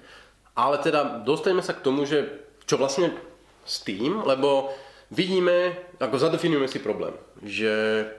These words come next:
všetci chceme sa mať lepšie a zhruba ako tie, tie veci blahobytu a fungovania nejakých inštitúcií, máme tie predstavy rovnaké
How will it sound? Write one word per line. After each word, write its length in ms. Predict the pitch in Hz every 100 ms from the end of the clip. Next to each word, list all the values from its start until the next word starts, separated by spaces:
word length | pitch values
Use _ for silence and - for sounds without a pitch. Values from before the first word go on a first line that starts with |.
| - - - -
všetci 320 | - 175 175
chceme 240 | - 147 135
sa 160 | 139
mať 140 | 113 - - -
lepšie 460 | 92 131 - 175 170 180 180 -
a 80 | 110
zhruba 400 | 104 135 143 131
ako 160 | 139 135
tie, 320 | 135 120 113 - - - -
tie 80 | 107
veci 240 | 110 95
blahobytu 640 | 101 110 110 113 - 117
a 80 | 98
fungovania 560 | - 120 117 113 113 107
nejakých 400 | 104 104 110 104
inštitúcií, 880 | 113 - 107 120 113 123 117 113 113
máme 320 | 110 113 110
tie 80 | 120
predstavy 400 | 110 - 117 95
rovnaké 560 | 87 117 - 170 190